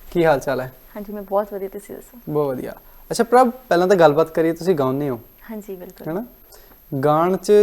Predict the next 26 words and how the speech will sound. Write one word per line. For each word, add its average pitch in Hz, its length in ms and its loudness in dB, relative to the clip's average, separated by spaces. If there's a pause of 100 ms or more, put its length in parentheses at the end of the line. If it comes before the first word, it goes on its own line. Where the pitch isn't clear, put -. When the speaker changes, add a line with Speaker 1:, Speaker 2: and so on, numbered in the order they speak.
(140)
Speaker 1:
ਕਿਵੇਂ 190 200 2
ਦਾ 202 100 4
ਸਫ਼ਰ 190 340 0
ਰਿਹਾ, 180 160 4
ਕਿਵੇਂ 190 240 0
ਦੀ 185 140 0
ਜਰਨੀ 165 300 2
ਰਹੀ, 180 300 0 (280)
ਕਿੱਥੋਂ 208 340 -2
ਸਟਾਰਟ 165 280 4
ਕੀਤਾ 165 300 -4
ਸੀ, 175 100 -4
ਕਿਵੇਂ 185 280 -2
ਸੋਚਿਆ 160 400 -2
ਵੀ 160 140 -2
ਹਾਂ 131 220 -8 (100)
ਮੈਂ 139 140 -6
ਗਾਣਾ 135 280 -4
ਸਿੱਖਣਾ 143 460 -8
ਆ, 139 40 -4
ਫਿਰ 147 120 -6
ਮੈਂ 139 160 -6
ਗਾਣਾ 135 260 -6
ਗਾਣਾ 127 320 -12
ਹੈ? 123 80 -14 (580)
Speaker 2:
ਜੀ, 202 300 -12